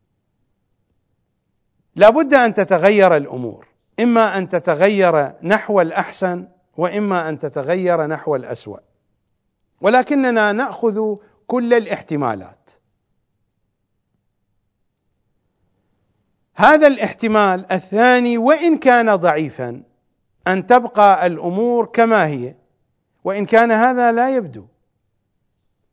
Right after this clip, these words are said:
فأنا أتحدث عن تجربتي.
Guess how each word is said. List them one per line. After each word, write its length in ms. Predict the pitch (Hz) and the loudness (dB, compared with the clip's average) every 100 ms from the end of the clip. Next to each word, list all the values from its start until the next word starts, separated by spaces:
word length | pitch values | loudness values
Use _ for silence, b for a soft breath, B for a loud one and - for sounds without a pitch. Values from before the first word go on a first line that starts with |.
| _ _ _ _ _ _ _ _ _ _ _ _ _ _ _ _ _ _ _ _ _ _ _ _ _ _ _ _ _ _ _ _ - | _ _ _ _ _ _ _ _ _ _ _ _ _ _ _ _ _ _ _ _ _ _ _ _ _ _ _ _ _ _ _ _ -6
فأنا 440 | 175 220 254 226 | 0 2 2 2
أتحدث 520 | 202 175 214 214 214 | 0 0 0 0 -2
عن 240 | 196 165 165 | -2 -4 -4
تجربتي. 680 | 165 151 190 156 - 73 | -6 -4 -4 -4 -6 -16